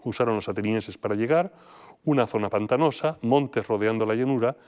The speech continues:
y un espacio amplio. Aquí es donde supuestamente, eh, acamparon, eh, estos atenienses y en, junto a la costa estaría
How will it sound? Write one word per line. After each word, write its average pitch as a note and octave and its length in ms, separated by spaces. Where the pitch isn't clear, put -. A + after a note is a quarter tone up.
y C#3 60
un C3 100
espacio G2+ 460
amplio. F2+ 360
Aquí D3 340
es A2+ 120
donde B2 180
supuestamente, G#2 840
eh, F2+ 400
acamparon, G#2 760
eh, F#2+ 300
estos A2+ 260
atenienses B2+ 720
y D#3 220
en, G2+ 220
junto C3+ 300
a G#2 40
la F#2 100
costa G#2+ 400
estaría G2+ 540